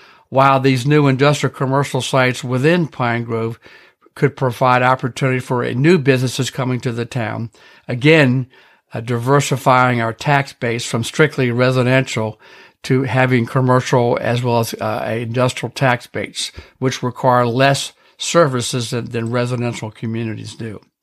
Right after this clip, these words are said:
So, uh, again, this is a brief overview of these various reports in an effort to improve our downtown. Uh, there has been some progress. Uh, my personal opinion as one council member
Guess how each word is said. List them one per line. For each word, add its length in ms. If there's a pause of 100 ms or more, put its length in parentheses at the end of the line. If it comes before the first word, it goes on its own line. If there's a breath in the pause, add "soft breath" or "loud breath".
(400 soft breath)
So, 460
uh, 320
again, 380
this 180
is 120
a 100
brief 340
overview 680
of 100
these 180
various 380
reports 600 (460 loud breath)
in 80
an 140
effort 360
to 160
improve 440
our 560 (100)
downtown. 720 (560 loud breath)
Uh, 600 (640)
there 160
has 140
been 200
some 320
progress. 640
Uh, 240
my 220
personal 460
opinion 420
as 140
one 240
council 380
member 400